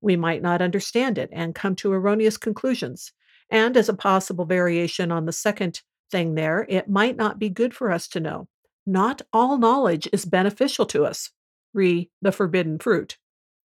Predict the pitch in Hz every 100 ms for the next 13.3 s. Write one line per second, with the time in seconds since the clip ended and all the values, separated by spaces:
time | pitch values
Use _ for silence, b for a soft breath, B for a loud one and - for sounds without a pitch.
0 | _ B B B B B - 240 277 -
1 | 233 233 226 202 185 170 175 156 170 _
2 | _ _ _ - 202 190 202 214 - 185
3 | 170 - - - 247 254 156 - - 185
4 | - 202 196 - 160 156 _ b b -
5 | 254 240 269 254 185 247 254 202 - 170
6 | - _ 220 247 285 262 226 220 214 196
7 | 214 - 190 175 - 180 185 175 175 -
8 | 180 - 214 185 170 160 - _ _ b
9 | b - 220 196 190 196 196 190 190 190
10 | 185 202 - 233 247 - 180 165 185 190
11 | 202 185 175 170 165 _ _ _ - 214
12 | 196 196 196 185 - - 247 - 220 -
13 | 269 220